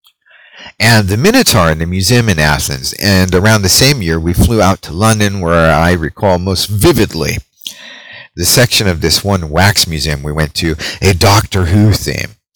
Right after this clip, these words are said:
And there was this Minotaur creature immortalized in a giant figure statue, awaiting, brooding in the dark quietly. And I stepped on a floor panel before the creature,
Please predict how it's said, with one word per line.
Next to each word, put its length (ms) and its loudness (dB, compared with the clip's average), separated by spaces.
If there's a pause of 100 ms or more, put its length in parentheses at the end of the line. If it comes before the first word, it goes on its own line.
(280)
And 160 -2
there 160 2
was 320 2
this 240 -2
Minotaur 480 2
creature 480 -2 (100)
immortalized 1120 2 (380)
in 80 -8
a 80 0
giant 400 2
figure 400 0
statue, 680 0 (320)
awaiting, 760 0
brooding 460 0
in 100 -2
the 120 0
dark 340 2
quietly. 560 2 (300)
And 140 2
I 60 4
stepped 320 2
on 100 -4
a 40 0
floor 280 2
panel 300 0
before 400 0
the 100 0
creature, 540 -4